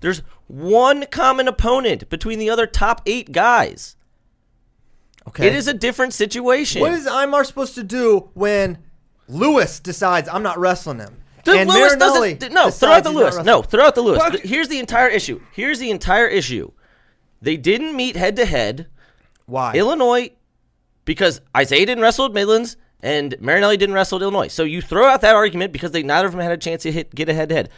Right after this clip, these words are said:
Speaker 1: The issue is Illinois' schedule. They didn't get a chance to hit Penn State and, and Vincenzo Joseph. They didn't get a chance to hit Michigan and Logan Massa. Now, here's the thing. You can't,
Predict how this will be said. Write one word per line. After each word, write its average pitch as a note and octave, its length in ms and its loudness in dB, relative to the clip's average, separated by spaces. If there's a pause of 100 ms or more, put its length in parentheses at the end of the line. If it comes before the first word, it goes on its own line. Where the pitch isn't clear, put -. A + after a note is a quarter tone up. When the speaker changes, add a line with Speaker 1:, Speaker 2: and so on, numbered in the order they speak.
(140)
Speaker 1:
The - 220 -2
issue B3 280 -4
is G3 100 -6
Illinois' G#3 360 -2
schedule. F3 400 -8
They A2 120 -6
didn't E3 280 -6
get A#3+ 100 -6
a A3 140 -10
chance F#3 260 -10
to D#3 100 -10
hit E3 220 -10
Penn E3 180 -4
State D3+ 340 -4 (560)
and, B2 320 -6
and B2 280 -6
Vincenzo E3+ 340 -6
Joseph. D3 320 -2
They A#2+ 80 -4
didn't D#3 180 -6
get F#3+ 120 -6
a - 20 -14
chance E3+ 160 -10
to D#3+ 60 -8
hit C#3 100 -4
Michigan C3+ 520 -6 (360)
and B2+ 380 -4 (100)
Logan D3 320 -4
Massa. D3+ 400 -4 (300)
Now, E3+ 380 -2 (300)
here's G#3 320 -6
the G#3+ 100 -8
thing. A#3+ 460 -6 (380)
You F#3+ 240 -10
can't, B3 640 -4